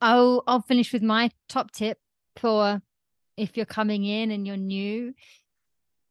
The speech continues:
Oh, I, my absolute top tip is to keep it simple. To keep it simple and to not run ahead of yourself, because you come into the gene keys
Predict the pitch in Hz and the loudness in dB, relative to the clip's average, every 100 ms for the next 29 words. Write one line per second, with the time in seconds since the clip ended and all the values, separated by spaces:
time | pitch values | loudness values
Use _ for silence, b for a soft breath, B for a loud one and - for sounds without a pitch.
0 | _ _ _ 226 214 185 151 - 208 208 | _ _ _ -6 -4 -4 -8 -8 0 2
1 | 233 254 254 226 226 269 262 _ 240 - | 2 2 0 0 0 -2 -4 _ -4 -4
2 | - - 233 214 - 220 - - 202 196 | -10 -6 -4 -4 -6 -12 -14 -10 -8 -8
3 | - 185 - - - 202 214 269 - 208 | -10 -14 -14 -16 -10 -2 0 0 -2 -4
4 | 214 - - - 196 185 190 180 202 - | -4 -8 -10 -6 0 0 0 -4 -4 -8
5 | _ _ _ B B B - 226 - - | _ _ _ B B B -12 -12 -10 -4
6 | 294 320 - 320 - - 233 220 214 226 | -2 -2 -4 -10 -10 -6 -4 -2 -2 -2
7 | 254 - 233 233 220 220 220 - _ _ | -4 -6 -8 -4 -2 -4 -6 -10 _ _
8 | _ - 233 220 233 247 - _ _ _ | _ -8 -2 0 0 -2 -8 _ _ _
9 | 214 214 202 - 196 185 - 175 - 175 | -6 -4 -4 -6 -8 -8 -8 -12 -8 -10
10 | 180 - - _ _ B B _ _ _ | -10 -18 -20 _ _ B B _ _ _
11 | 240 240 214 233 247 269 311 330 320 262 | -8 -4 -4 0 2 4 4 2 0 0
12 | 208 196 196 202 196 185 202 | 0 -2 -4 -6 -6 -6 -12